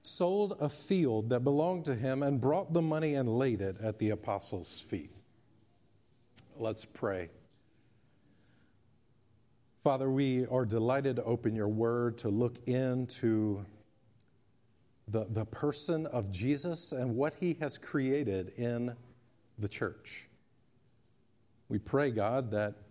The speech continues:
you would show us this truth so that we can align our lives with the truth of your word, what is intended for us. And we need your Holy Spirit's help to do that. So send him and bless us in these few minutes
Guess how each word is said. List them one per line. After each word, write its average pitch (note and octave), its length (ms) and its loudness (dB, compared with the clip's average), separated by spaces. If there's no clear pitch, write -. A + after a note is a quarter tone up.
you A#2+ 120 2
would B2 140 4
show C#3 220 2
us D3 140 0
this C3+ 240 0
truth D3 360 0
so - 260 0
that A#2 220 0
we C3+ 160 4
can C#3+ 240 -2
align B2+ 680 2
our C#3 460 0
lives B2+ 560 0
with A2 180 2
the G#2+ 100 2
truth - 500 0
of A#2+ 200 0
your A2+ 200 2
word, A#2 500 0
what C#3 140 2
is B2+ 160 0
intended C3 640 2
for A2 380 0
us. - 500 -4
And A#2 100 0
we D3+ 80 4
need E3+ 180 2
your D3 120 2
Holy C#3 240 2
Spirit's A#2+ 640 0
help A#2+ 260 -4
to G2 120 -2
do G2 200 0
that. D#2 280 -8
So - 180 0
send F#3 400 0
him B2 400 -2
and A#2 120 2
bless D3+ 400 2
us A#2+ 320 0
in E3+ 240 4
these E3+ 300 2
few E3 240 4
minutes C3 720 -2